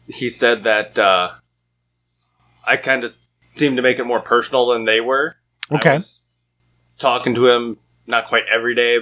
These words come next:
Speaker 1: every other day, a couple times a week at least.
Speaker 2: Mm-hmm.
Speaker 1: All the way up,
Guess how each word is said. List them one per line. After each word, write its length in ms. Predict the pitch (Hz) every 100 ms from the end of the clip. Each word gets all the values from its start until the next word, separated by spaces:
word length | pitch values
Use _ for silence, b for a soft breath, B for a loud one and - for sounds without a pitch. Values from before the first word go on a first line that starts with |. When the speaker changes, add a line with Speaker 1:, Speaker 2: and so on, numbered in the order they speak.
| 110
Speaker 1:
every 220 | 104 104 107
other 160 | 110
day, 180 | 113 110
a 40 | 110
couple 200 | 123 -
times 240 | 113 113
a 40 | 101
week 200 | 117 127
at 120 | 117
least. 320 | 143 156 -
Speaker 2:
Mm-hmm. 400 | 143 123 135 147 _ _ _ _ _ _ -
Speaker 1:
All 200 | 131 143
the 60 | 135
way 100 | 127
up, 280 | 117 -